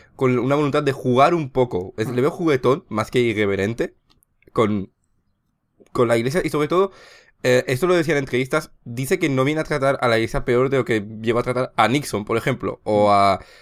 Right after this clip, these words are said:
o a cualquier figura histórica que aparezca en la serie, que siempre suele ser el, el objeto de un par de bromas. Y eso es lo que hace. Creo que la puya más gorda que le llega a lanzar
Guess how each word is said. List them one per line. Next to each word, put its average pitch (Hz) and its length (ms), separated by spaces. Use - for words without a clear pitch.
o 120 100
a 113 60
cualquier 139 360
figura 139 420
histórica 127 360
que 123 80
aparezca 117 260
en 117 40
la 107 100
serie, 123 220
que 107 100
siempre 196 320
suele 131 240
ser 120 340
el, 107 240
el 107 100
objeto 120 300
de 117 80
un 113 120
par 117 180
de 110 80
bromas. 117 420
Y 151 160
eso 208 140
es 196 60
lo 160 140
que 127 100
hace. 120 220
Creo 147 160
que 175 200
la 131 240
puya 180 260
más 175 300
gorda 135 360
que 131 100
le 110 80
llega 113 160
a 117 40
lanzar 110 540